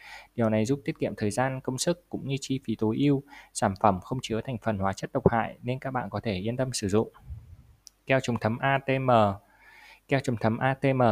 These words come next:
hay còn được gọi là keo sữa latex. Đây là loại keo được chiết khấu từ mủ cao su. Sản phẩm keo tương thích với nhiều loại vật liệu khác nhau. Bạn có thể sử dụng loại keo này để dán giấy, dán tường, dán gỗ, làm đồ handmade.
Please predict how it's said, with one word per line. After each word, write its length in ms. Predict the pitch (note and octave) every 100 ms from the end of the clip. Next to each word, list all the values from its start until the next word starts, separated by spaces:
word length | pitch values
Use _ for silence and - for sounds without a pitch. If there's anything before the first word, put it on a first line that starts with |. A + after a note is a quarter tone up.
| G2+
hay 160 | B2+
còn 320 | - B2 G#2
được 160 | G2+ G2
gọi 200 | G#2+ G2+
là 60 | G2
keo 220 | B2+ C3
sữa 220 | - G#2+
latex. 380 | B2+ C#3 - E3+ _ - - _
Đây 140 | C3 C3+
là 160 | A#2+
loại 180 | G#2 G#2
keo 180 | - C3+
được 100 | C3+ G#2+
chiết 140 | -
khấu 360 | - A2+ A2 C#3+ _
từ 160 | - A2+
mủ 420 | G#2 G2+ G#2+ F#2+ - _
cao 120 | C3
su. 380 | B2+ D3+ C#3+ C3+ -
Sản 220 | - G#2
phẩm 220 | - G2 F#2+ A#2
keo 280 | - C3 B2 -
tương 140 | C3+
thích 140 | - E3+
với 100 | A2+
nhiều 360 | G#2+ A#2 G#2+ G2
loại 160 | G2+ F#2
vật 80 | G2+
liệu 200 | G#2+ G#2+
khác 160 | -
nhau. 380 | C#3+ C#3 C3+ B2 _ - - - _
Bạn 180 | B2 G2
có 120 | A2
thể 160 | - A#2+
sử 140 | -
dụng 220 | G2 A#2
loại 120 | G#2+ -
keo 160 | B2+
này 220 | B2+ A#2+ G2+
để 140 | G2
dán 460 | F2+ F#2+ A2 C3+ C#3+
giấy, 380 | - A2 G#2+ A#2
dán 200 | A#2 G#2
tường, 360 | - B2 G#2 G2
dán 220 | - G2
gỗ, 300 | A2 A2 D3+ D3
làm 160 | A2
đồ 120 | G2+ G#2
handmade. 460 | A#2+ C3 D3 D#3+